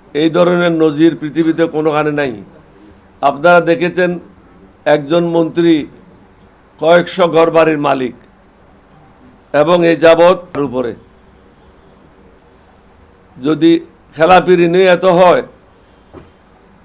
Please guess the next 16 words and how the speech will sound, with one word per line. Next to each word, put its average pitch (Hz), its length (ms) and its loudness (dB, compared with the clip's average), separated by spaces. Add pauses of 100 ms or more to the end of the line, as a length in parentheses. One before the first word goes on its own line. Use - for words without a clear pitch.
(1000)
পাচার 160 360 2
হয়েছে 180 380 2
এর 175 240 4
থেকে 170 200 -2
দ্বিগুণ 156 420 -2 (760)
বা 147 100 2 (100)
আরও 160 140 4
বেশি, 135 360 -8 (1400)
তাহলে 175 260 2
একটা 170 240 0
দেশের 165 360 -2
অর্থনীতি 170 500 -2
কিভাবে 160 440 0 (1300)
ঠিক 170 200 -6
থাকতে 151 320 -2
পারে? 127 240 -2